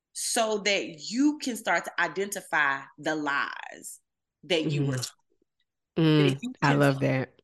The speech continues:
Speaker 1: Yeah. Start to identify the lies that you've been told. And then look at the people that told them to you. 'Cause a lot of time we accept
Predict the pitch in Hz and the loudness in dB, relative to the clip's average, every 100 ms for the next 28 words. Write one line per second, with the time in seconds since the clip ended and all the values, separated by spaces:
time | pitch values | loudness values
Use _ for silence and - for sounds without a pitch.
0 | _ _ 233 294 156 113 - - 247 277 | _ _ 0 0 0 -4 -14 -4 0 2
1 | - 240 254 247 - 202 175 175 - 98 | 2 -2 -2 -2 -2 -2 -4 -4 -2 0
2 | 139 175 180 190 196 202 208 - 277 294 | 0 -4 -8 -8 -12 -10 -12 -12 -14 -12
3 | - - _ _ _ _ _ _ - - | -12 -14 _ _ _ _ _ _ -12 -2
4 | 262 247 277 403 381 302 269 - 208 302 | 0 0 0 0 -2 -4 -8 -14 -8 -2
5 | 349 - 277 - 320 311 302 302 - 302 | -2 -2 -8 -6 -6 -4 -2 -4 -6 -8
6 | 330 294 285 - 320 294 - _ _ - | -8 -10 -10 -10 -12 -14 -18 _ _ -20
7 | - - 320 277 - 277 339 330 285 262 | -16 0 0 2 0 -2 -2 -4 -4 -4
8 | 226 254 233 - - - 247 240 170 - | -2 0 -2 -2 -8 -8 0 0 0 -8